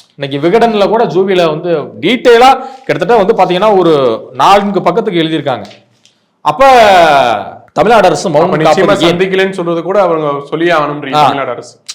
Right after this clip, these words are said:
Speaker 1: அது ரொம்ப ஒரு முக்கியத்துவம் வாய்ந்ததா கருதப்படுது இல்ல. இப்ப இன்னொரு விஷயம் என்ன அப்படின்னா, ஆ, ஜூவிலே போட்டிருக்காங்க, தமிழ்நாட்டில் நாற்பதனாயிரம் கோடி ரூபாய்க்கு வந்து அதானி குழுமம் வந்து செய்யவிருக்கும் முதலீடுகள் இந்தியா ரஷ்யா இடையேயான ஈஸ்டர்ன்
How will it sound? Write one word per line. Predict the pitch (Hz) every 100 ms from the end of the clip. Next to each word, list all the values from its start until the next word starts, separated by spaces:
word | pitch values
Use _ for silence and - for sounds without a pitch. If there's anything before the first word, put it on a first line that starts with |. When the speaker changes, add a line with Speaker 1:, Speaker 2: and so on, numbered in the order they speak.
| _ _
Speaker 1:
அது | - 156 196 202
ரொம்ப | 220 294 247
ஒரு | 233
முக்கியத்துவம் | 202 196 254 214 190
வாய்ந்ததா | 185 185 190
கருதப்படுது | 165 151 160 139 127
இல்ல. | 117 113 - _ _
இப்ப | - 123 107 - -
இன்னொரு | 113 170 190
விஷயம் | 170 214 196
என்ன | 143 143 147
அப்படின்னா, | 120 110 131 185 - _ _ _
ஆ, | 120 117 120 117 110
ஜூவிலே | 107 151 214 202 202 175
போட்டிருக்காங்க, | 147 151 139 120 104 104 - _ -
தமிழ்நாட்டில் | 160 208 190 151
நாற்பதனாயிரம் | 170 208 196 175 160 143
கோடி | 165 196 233
ரூபாய்க்கு | 208 165 180 175 165
வந்து | 151 226 - - - -
அதானி | 139 214 220
குழுமம் | 175 170 165
வந்து | 147 143 175 208
செய்யவிருக்கும் | 202 143 156 143 143 147
முதலீடுகள் | 120 151 143 113 123 151 - - _
இந்தியா | - 147 214 240 214
ரஷ்யா | 160 - 202
இடையேயான | 175 151 147 131 113 131 156 -
ஈஸ்டர்ன் | 113 196 240 - 214